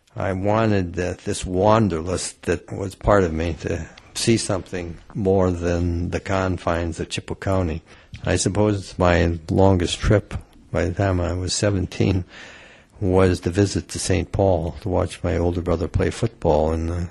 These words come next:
autumn of nineteen forty-one, just before the Second World War started.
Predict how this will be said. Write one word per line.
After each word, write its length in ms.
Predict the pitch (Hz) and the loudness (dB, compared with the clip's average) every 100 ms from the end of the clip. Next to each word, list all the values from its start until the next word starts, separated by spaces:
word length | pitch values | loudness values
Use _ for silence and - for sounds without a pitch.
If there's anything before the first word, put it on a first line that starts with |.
| - | -6
autumn 400 | 127 95 87 82 | 0 2 2 -2
of 80 | |
nineteen 460 | 85 87 87 - 80 | -2 -2 -2 -4 -6
forty-one, 560 | - 90 82 85 90 82 | -2 0 2 2 2 2
just 200 | 85 - | -2 -4
before 300 | - 95 82 | -6 -2 -2
the 80 | |
Second 320 | 85 92 85 82 | -2 -2 -2 -2
World 300 | 82 82 87 | -2 -2 -2
War 220 | 85 82 | -2 -2
started. 500 | - 90 87 85 | -2 0 0 0